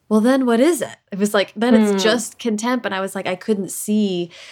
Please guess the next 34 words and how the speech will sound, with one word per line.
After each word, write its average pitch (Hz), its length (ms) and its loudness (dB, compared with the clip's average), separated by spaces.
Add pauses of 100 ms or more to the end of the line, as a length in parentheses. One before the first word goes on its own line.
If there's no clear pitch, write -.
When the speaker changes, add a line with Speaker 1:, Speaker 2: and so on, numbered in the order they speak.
(280)
Speaker 1:
A-, - 200 -4
and 196 340 0
I 196 80 0
did 196 260 0
this 196 220 -4
just - 340 -12
br-, - 100 -14
briefly. 220 440 0
I 170 80 2
did 170 180 -4
this, 170 280 -6
um, 175 300 -6
movie 196 400 0
binge 175 440 0
over 160 160 -8
the 156 80 -10
summer. 156 240 -8
I 156 40 -6
just - 160 -12
watched - 280 -6
tons 185 240 -4
and 180 100 -4
tons 175 200 -4
of 160 120 -4
movies 160 360 0
and 151 120 -8
was 170 160 -6
listening 170 240 -4
to 170 40 0
this - 160 -6
podcast 160 480 -6
about 160 240 -4
it. - 200 -2
And 175 240 -4